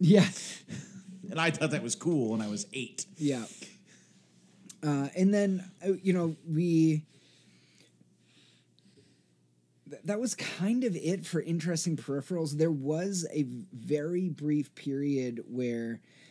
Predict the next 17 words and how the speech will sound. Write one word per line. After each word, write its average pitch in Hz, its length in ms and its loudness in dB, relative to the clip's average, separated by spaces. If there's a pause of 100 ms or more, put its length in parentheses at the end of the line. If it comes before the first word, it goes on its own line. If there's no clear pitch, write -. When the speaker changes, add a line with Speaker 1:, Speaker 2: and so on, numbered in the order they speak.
(140)
Speaker 1:
the 143 100 0
GameCube 151 640 2
tried 151 520 -4
to 170 100 0
get 139 200 0
in 127 200 0
with 120 160 -4
competing 123 720 -4
with 117 140 -4
the 117 80 -6
P 123 200 -4
S 110 140 -6
two's 117 540 -4
D 120 340 -6
V 117 160 -2
D 95 100 -6
usage. 180 800 -4